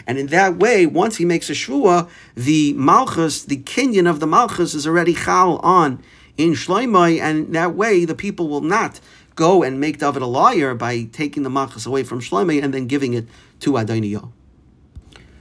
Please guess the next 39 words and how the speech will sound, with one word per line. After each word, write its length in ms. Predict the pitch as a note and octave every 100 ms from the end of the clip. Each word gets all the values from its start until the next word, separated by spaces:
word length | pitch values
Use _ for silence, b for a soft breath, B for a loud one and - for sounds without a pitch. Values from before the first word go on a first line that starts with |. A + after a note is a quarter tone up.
| b
So 160 | - -
the 80 | C#3
Metzudas 460 | C#3+ A3+ A3+ E3+
explains 400 | E3+ - E3 D3+
exactly 400 | C#3 B2 D3+ -
what 160 | C3+ C3+
David 260 | C#3 B2+ A#2
was 160 | A#2
swearing. 380 | - A#2+ G#2+ G2+
David 260 | C#3 F#3 E3+
was 160 | D3
saying 280 | - D3+ C#3+
to 100 | -
Bathsheba 580 | A#2 A2+ C#3+ C3+ G#2 A2 B B B
that 160 | A#2+ A#2
just 260 | G3+ A3
like 140 | A3 F3+
I 80 |
swore 340 | C#3+ - E3+ F3
until 300 | C#3 D3+ D#3
now 260 | D3+ A#2 G#2+
that 160 | A2
Shlomo 300 | - E3 F3 D3
would 160 | A#2+
rule 180 | D#3 D#3
after 260 | D3+ D#3 D3
my 140 | C3+
death, 400 | C3+ A3+ - - b b b
Kain 200 | - F3
Esa 400 | G3 A#3+ G#3+ G3+
Hayoim, 440 | E3 E3 G#3+ A3+ D#3+
I'm 120 | D#3
going 260 | F3 G#3 F#3+
to 140 | F3+
make 320 | E3 G3 G#3+
him 260 | F3+ F3 D3
the 80 | D3
Melech 540 | D#3 A#3 G3+ D#3 -
immediately 760 | D3 F3+ A#3+ G#3 E3+ D#3 D3